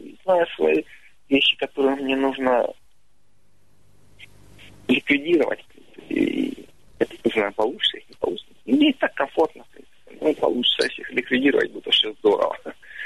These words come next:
Я не буду, э,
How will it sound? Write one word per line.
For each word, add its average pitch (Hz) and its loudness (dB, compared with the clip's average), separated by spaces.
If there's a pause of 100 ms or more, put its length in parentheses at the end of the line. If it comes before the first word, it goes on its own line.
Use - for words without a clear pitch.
(420)
Я - 2 (720)
не 110 0
буду, 120 4 (2000)
э, - 0